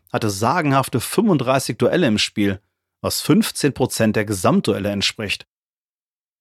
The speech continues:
Davon gewann er als Angreifer vierzig Prozent, was eine sehr gute Quote ist. Die Eintracht gewann mehr als die Hälfte aller Duelle und konnte den Ball in entscheidenden Momenten erobern oder abwehren. Note eins.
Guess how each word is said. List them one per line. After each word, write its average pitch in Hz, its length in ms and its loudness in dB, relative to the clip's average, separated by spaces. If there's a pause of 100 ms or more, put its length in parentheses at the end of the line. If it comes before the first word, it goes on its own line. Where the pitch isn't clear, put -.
(120)
Davon 104 580 0
gewann 120 260 2
er 131 100 4
als 139 200 0
Angreifer 113 580 2
vierzig 165 460 0
Prozent, 143 640 0
was - 140 -6
eine 202 180 2
sehr 107 240 2
gute 113 240 -2
Quote 113 400 0
ist. - 340 -8 (1080)
Die 98 80 -2
Eintracht 113 440 2
gewann 123 280 2
mehr 131 220 2
als 135 180 -6
die 131 100 2
Hälfte 127 380 0
aller 139 200 2
Duelle 156 520 2 (120)
und 160 120 0
konnte 170 260 2
den 170 180 0
Ball 180 240 2
in 113 120 2
entscheidenden 107 580 0
Momenten 101 460 0
erobern 101 420 2
oder 123 200 4
abwehren. 90 520 -4 (960)
Note 107 540 0 (440)
eins. - 520 0